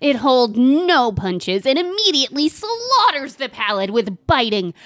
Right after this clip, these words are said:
resonant bitterness right from the start. This thing is hot to high hell.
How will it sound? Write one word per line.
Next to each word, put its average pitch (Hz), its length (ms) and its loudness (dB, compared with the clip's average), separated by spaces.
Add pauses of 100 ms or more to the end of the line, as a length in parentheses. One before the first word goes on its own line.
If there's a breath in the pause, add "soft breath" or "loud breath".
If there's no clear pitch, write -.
(100)
resonant 277 1000 -2
bitterness 247 520 0
right 294 420 -2
from 254 180 -4
the 240 80 -2
start. 202 500 -2 (400 loud breath)
This 523 200 2
thing 302 200 -6
is 285 100 -8
hot 330 340 0
to 285 180 2
high 381 380 2
hell. 370 720 0